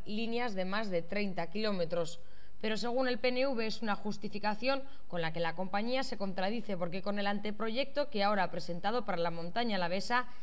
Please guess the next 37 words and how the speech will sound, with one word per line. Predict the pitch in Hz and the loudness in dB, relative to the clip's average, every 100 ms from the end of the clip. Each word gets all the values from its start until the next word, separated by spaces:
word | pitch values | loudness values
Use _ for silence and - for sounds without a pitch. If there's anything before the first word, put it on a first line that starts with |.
| - | -2
se | - 175 | -2 0
prevé | 160 165 175 208 | 0 2 2 2
compactar | 214 175 170 175 - 196 180 | 0 0 0 -2 0 0 2
dos | 208 | 0
líneas | 190 226 214 226 - - - | 0 0 0 0 -2 -4 -4
de | 139 147 | -4 -2
cuatrocientos | 143 143 170 190 214 214 233 | -2 -2 -2 -2 -2 -2 -2
kilovoltios | - 220 220 226 240 214 233 180 | -2 -2 0 0 0 0 0 0
durante | 165 160 165 | 0 0 0
más | 175 220 226 180 | 0 0 0 0
de | 165 | 0
cien | 160 - 220 175 | 0 0 0 0
kilómetros. | 170 202 208 190 165 165 165 - - - - - - - - - - | 0 0 0 2 0 0 0 -2 -2 -2 -2 -2 -2 -2 -2 -2 -2
En | 208 | 0
definitiva, | 233 233 240 240 254 240 240 | 0 0 0 0 2 2 2
creen | 254 254 240 | 2 2 2
desde | 233 226 233 | 0 0 2
la | 233 | 2
A | |
B | 233 | 2
B | 226 269 262 | 4 4 4
esta | 220 214 - | 0 -2 0
alternativa | 196 185 214 240 240 285 302 294 - | 0 0 -2 -2 -2 0 0 0 -2
es | 233 | -2
mejor | 214 208 208 277 | 0 0 2 2
medioambientalmente | 254 220 214 214 220 254 233 233 269 269 | 2 2 2 0 0 0 2 2 2 2
y | 190 | 2
económicamente | 185 196 233 214 202 190 196 214 | 0 0 0 0 0 -2 -2 0
hablando | 262 247 208 | 2 2 2
y | 190 | 2
la | 190 | 2
presentarán | 185 196 - 214 214 254 254 | 0 -2 0 0 0 0 0
como | 214 190 185 | 0 0 0
proposición | 196 214 175 226 254 247 | -2 -2 -2 0 0 0
no | 254 | 0
de | 240 | 2
ley | 214 247 | 2 0